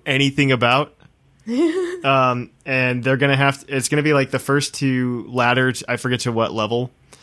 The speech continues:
Speaker 1: uh, we're gonna figure it out, but we're, um, it's the first to ladder to a certain level. Um, they can build and adjust their teams on the fly, uh, but there are, like,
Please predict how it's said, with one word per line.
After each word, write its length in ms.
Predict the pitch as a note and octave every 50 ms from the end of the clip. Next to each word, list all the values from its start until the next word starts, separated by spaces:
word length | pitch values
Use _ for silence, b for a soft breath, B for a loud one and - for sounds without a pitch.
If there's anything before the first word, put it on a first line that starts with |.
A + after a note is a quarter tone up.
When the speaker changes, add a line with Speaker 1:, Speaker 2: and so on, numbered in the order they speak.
| B B B B -
Speaker 1:
uh, 160 | A2+ G#2+ G#2+
we're 80 | A#2 A#2
gonna 160 | A#2+ A#2 A2+
figure 320 | - - B2 A2 A#2 A2+
it 60 | A2 A2
out, 260 | G#2+ G#2+ G#2 - -
but 160 | - A#2+ G#2+
we're, 160 | A#2+ B2 A#2 - -
um, 420 | - A#2+ A2+ A2+ A2+ A2 A2 G#2+ - -
it's 120 | B2 A#2 -
the 80 | B2+
first 260 | - - D3 C#3+ -
to 60 | - C#3
ladder 220 | C3 B2+ B2+ C3
to 120 | A#2 B2+
a 60 | B2 A2+
certain 320 | - - B2 A2+ B2+ B2
level. 360 | A#2+ A2+ A2 A#2 A2+ A2+ - b b b b b b b b -
Um, 420 | - A2 A2 G#2+ G#2+ G#2+ G#2+ F#2 - _ -
they 220 | A2 B2+ B2+ B2+ B2
can 220 | - C#3 C3 B2
build 260 | A2+ C#3 C#3+ D3 C#3+
and 100 | C#3 C3+
adjust 300 | C3 B2 G#2+ B2+ A#2+ -
their 100 | C3+ B2+
teams 240 | A2+ - B2+ B2+ A#2+
on 80 | B2 A#2+
the 80 | A2+
fly, 420 | - - A2+ A2 G#2+ A2 A#2 B2+ B2+ b b b b b b
uh, 220 | b G#2+ A2 A2 G#2+
but 280 | G2 A#2+ A#2+ A#2 A2+ -
there 160 | C3+ C3 B2+
are, 140 | B2+ C3+ C#3
like, 280 | B2+ B2 A#2 A2+ -